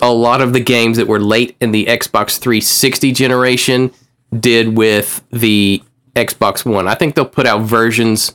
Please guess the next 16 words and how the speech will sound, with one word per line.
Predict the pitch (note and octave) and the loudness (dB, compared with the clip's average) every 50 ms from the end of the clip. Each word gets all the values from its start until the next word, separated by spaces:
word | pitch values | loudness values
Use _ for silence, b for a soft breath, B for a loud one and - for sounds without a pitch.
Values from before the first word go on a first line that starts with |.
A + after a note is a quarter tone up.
| _ _ _ _ _ _ _ | _ _ _ _ _ _ _
for | - - - B2 A#2 G#2+ - _ - | -8 -4 0 0 0 -2 -2 _ -2
each, | A#2+ A#2 C3+ C3+ - - - - - - - | 0 0 0 -2 -4 -6 -4 -4 -6 -8 -6
like | A#2+ A2+ A#2 A2+ G#2+ G#2+ | -2 0 0 0 0 0
what | A#2 A#2+ A2+ A#2 | 0 0 0 2
happened | A#2 A2+ - A#2 G#2+ G#2+ | 0 0 0 0 0 2
with | G#2 G2+ G2+ - - - | 2 0 0 -2 -6 -4
the | A#2 A#2 A2 | -2 0 2
original | G#2+ A2+ G#2+ A2 G#2+ F#2+ F#2 | 2 0 0 0 0 -2 -2
Destiny | - - B2+ B2+ B2 - - - C3+ B2 A#2 A2+ A2+ A2+ A2+ A2+ - - | -2 0 0 0 0 0 0 0 0 2 2 2 2 2 2 0 0 -2
and | F#2+ F2+ - G#2 | -2 -4 -2 -2
Dragon | - A#2 G#2 G#2+ G#2+ G#2 | -2 0 0 2 2 2
Age | G2+ G#2+ G#2 A2 | 0 0 0 0
Inquisition. | G#2 G2+ - G#2 G2 G#2 B2 B2+ B2 - - B2+ A#2+ A2+ | 0 0 0 -2 0 2 2 0 0 0 0 0 2 2
There | G#2+ F#2+ F#2 | 2 2 2
was | F#2 G2 G2 | 0 0 -2
a, | F#2 F#2 F#2+ | -2 -4 -4